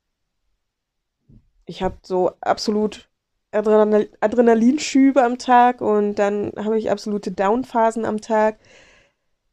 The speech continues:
Ich glaube, das ist völlig normal, wenn man mit Koffein umgeht, oder? Ich glaube, das ist völlig normal. Aber solange es nur bei Koffein bleibt, ist es auch, ne?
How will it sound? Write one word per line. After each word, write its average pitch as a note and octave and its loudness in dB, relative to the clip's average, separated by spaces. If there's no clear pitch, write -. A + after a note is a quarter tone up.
Ich G3 -14
glaube, G#3+ 2
das F3+ 0
ist E3 -8
völlig G3 0
normal, F#3+ 4
wenn E3 -2
man E3 0
mit E3+ -2
Koffein E3 -4
umgeht, D#3+ -2
oder? B3+ 2
Ich G#3+ -6
glaube, - 0
das D#3 -4
ist - -14
völlig D3+ -2
normal. D3+ -4
Aber G#3+ 4
solange A3 4
es A3 -4
nur G#3+ -2
bei G3 4
Koffein F#3+ -6
bleibt, E3+ -6
ist - -20
es - -16
auch, E3 -12
ne? G#3+ -4